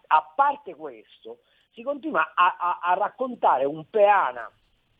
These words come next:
della vittoria del centro-sinistra, quando in realtà il centro-sinistra le elezioni l'ha perse, e l'ha perse di brutto, in termini di voti assoluti, in termini di sindaci conquistati,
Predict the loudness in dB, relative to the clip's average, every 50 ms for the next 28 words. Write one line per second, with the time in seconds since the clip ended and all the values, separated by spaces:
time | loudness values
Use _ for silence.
0 | _ _ _ _ _ _ _ -10 -6 -4 -2 0 2 4 2 2 2 -2 -8 _
1 | _ _ _ -18 -14 -14 -14 -14 _ 2 4 6 6 6 4 2 -2 -4 -6 -8
2 | -8 -6 -6 -6 -6 -8 -20 -20 -18 -20 -20 -18 -14 -6 0 0 0 0 0 0
3 | 2 2 2 2 0 -2 -2 -4 -8 -8 -10 -10 -6 -2 -2 -2 -2 -6 -8 -6
4 | -4 -2 -2 -2 -2 0 0 0 0 0 -8 -16 -18 -18 -20 _ _ _ _ _
5 | _ _ -2 2 2 2 2 2 0 0 0 -6 -12 -8 -4 -4 -4 -4 -4 -8
6 | _ -10 -10 -10 -10 _ _ _ _ _ _ _ _ _ _ _ _ _ _ _
7 | _ -12 -12 -4 2 4 4 4 4 -2 -6 -4 -2 0 0 0 0 -2 -4 -2
8 | 0 0 2 2 2 2 0 -2 -4 -6 -10 _ -20 -20 -12 -8 -6 -4 0 0
9 | 0 0 0 -2 -4 -4 -4 -4 -4 -2 -2 0 0 0 0 -2 -4 -4 -6 -4
10 | -6 -10 -6 0 2 2 4 4 2 0 -4 -6 -12